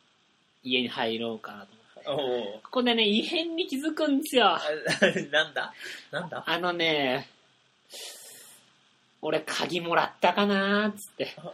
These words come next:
Speaker 2: おうおう？
Speaker 1: あの、嫁をさ、
Speaker 2: はいはい。
Speaker 1: 送り出すじゃん。
Speaker 2: うん。
Speaker 1: その時にやっぱ俺のね、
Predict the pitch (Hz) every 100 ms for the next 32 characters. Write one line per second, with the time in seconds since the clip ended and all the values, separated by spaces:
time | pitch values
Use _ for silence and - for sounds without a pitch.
0 | - 147 175 254 175 214 392 - 151 151
1 | 139 135 131 127 123 - 156 196 233 226
2 | 254 - _ - 160 127 131 120 - 135
3 | - 165 165 165 156 - - - 113 214
4 | 285 285 - 202 208 196 175 175 170 -
5 | - 190 202 208 214 226 247